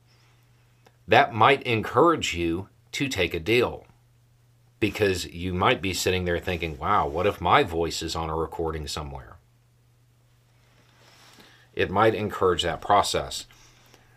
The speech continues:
Um, generally speaking,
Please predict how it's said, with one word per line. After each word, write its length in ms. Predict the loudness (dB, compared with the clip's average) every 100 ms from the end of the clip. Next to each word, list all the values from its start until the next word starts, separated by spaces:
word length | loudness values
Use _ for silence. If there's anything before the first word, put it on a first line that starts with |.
| -20 -20 _ _ _
Um, 560 | 0 2 4 0 -8 -18 _ -20 -20 _ _ _ _ _ _ _ _ _ _ _ -6
generally 480 | 4 6 6 6 4
speaking, 640 | 2 2 2 2 -2 -2